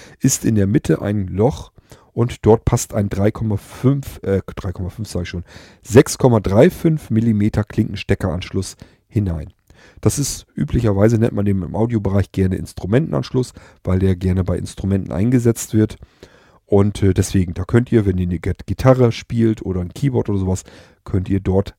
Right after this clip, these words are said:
reinstecken und auch das aufnehmen natürlich. Zwischen den drei Komma fünf Millimeter Klinkenbuchsen ist ein Schiebeschalter, mit dem könnt ihr zwischen Mono- und Stereosignal hin und her schalten.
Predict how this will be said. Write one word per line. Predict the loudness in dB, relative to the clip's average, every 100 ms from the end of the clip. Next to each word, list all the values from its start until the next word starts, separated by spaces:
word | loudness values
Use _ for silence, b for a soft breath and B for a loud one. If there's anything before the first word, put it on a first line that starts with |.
| _
reinstecken | -6 -4 -4 -4 -2 0 0
und | -2 -4 -10
auch | -8 -6
das | -4 -6 -4
aufnehmen | -6 -4 -10 -10
natürlich. | -12 -14 -16 -16 -20 _ _ _ _ _ _ _ _ _ _ _ -20 b b b b b b b b b b
Zwischen | 0 6 6 6
den | 4 4
drei | 4 4
Komma | 4 2 2
fünf | 0 -2 -2
Millimeter | -2 0 0 2 2 2
Klinkenbuchsen | 0 -4 -4 -4 -2 -4 -2 -2 -2 _
ist | -10 -8 -2
ein | -2
Schiebeschalter, | -2 -2 -2 -2 -4 -4 0 -2 -4 -6
mit | -4 0
dem | 0 0
könnt | 0 -2
ihr | -2
zwischen | -4 -8 -4 -2
Mono- | 0 0 0
und | -2 -6
Stereosignal | 0 4 4 4 0 -2 -4 0 0 0 b b b
hin | -6 -2
und | -2 -2
her | -4
schalten. | -4 -8 -10 -14